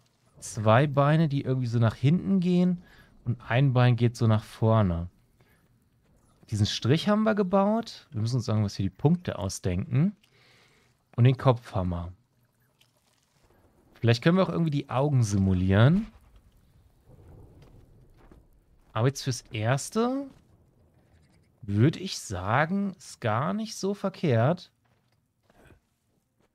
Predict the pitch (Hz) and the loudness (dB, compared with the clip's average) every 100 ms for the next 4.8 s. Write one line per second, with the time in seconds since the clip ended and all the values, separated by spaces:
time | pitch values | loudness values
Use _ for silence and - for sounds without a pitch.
0 | _ - 123 120 107 147 - 147 139 131 | _ -4 -2 0 0 -2 -2 -4 -2 0
1 | 120 120 123 117 110 104 107 127 143 - | 0 0 -2 -2 0 2 2 2 0 -4
2 | 165 156 160 - - - - - - _ | -2 0 -2 -6 -18 -20 -20 -20 -20 _
3 | - - 110 110 101 101 98 104 101 104 | -10 -4 -2 0 0 0 -2 -4 -8 -10
4 | - - 92 107 123 135 117 | -12 -8 -2 0 2 0 -2